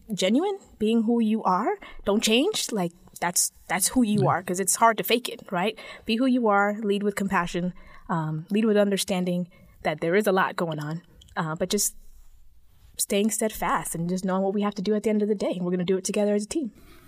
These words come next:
Speaker 2: Robin, have you found over the years that your relationship with teachers have changed as a leader? Is there, is there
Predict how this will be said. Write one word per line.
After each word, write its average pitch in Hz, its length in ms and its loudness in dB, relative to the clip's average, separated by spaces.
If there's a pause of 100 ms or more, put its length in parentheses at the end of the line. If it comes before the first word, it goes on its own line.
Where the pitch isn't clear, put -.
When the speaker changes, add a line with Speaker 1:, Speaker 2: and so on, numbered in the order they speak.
(640)
Speaker 2:
Robin, 127 300 2
have 101 120 0
you 101 100 2
found 107 340 0
over 101 200 2
the 92 100 0
years 98 420 2
that 90 160 -2 (600)
your 95 120 0
relationship 95 560 0
with - 140 -2
teachers 95 320 -2
have 82 120 -4
changed 127 520 -2 (880)
as 90 120 0
a 90 60 0
leader? 123 440 0 (500)
Is 87 140 -4
there, 82 180 -2 (420)
is 80 120 -6
there 85 120 -4